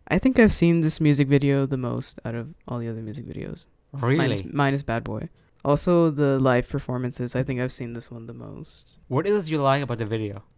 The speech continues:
Speaker 1: I just like how it's, like, this visual, like, chaos. <laughs>
Speaker 2: That's a good way to describe it, I think.
Speaker 1: <laughs>
Speaker 2: Like, yeah, you, you, you,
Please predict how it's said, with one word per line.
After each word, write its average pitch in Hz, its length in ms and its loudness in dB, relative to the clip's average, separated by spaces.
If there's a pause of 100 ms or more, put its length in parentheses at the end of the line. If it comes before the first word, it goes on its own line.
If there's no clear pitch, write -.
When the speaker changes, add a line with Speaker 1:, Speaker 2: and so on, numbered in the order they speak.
(140)
Speaker 1:
I 165 100 2
just 226 220 0
like 262 180 2
how 208 180 4
it's, 196 200 -2
like, 170 260 0 (260)
this 151 260 0
visual, 135 1080 2 (140)
like, - 160 -10 (160)
chaos. - 680 -6 (100)
<laughs> - 1400 -4
Speaker 2:
That's 135 460 -2
a 123 40 -8
good 107 160 -4
way 104 160 -2
to 101 60 -6
describe 104 420 -8
it, 107 60 -8
I 98 40 -10
think. 110 500 -12
Speaker 1:
<laughs> - 400 -14
Speaker 2:
Like, 147 180 2
yeah, 160 280 2
you, 175 200 -8
you, 185 240 -8
you, 175 260 -6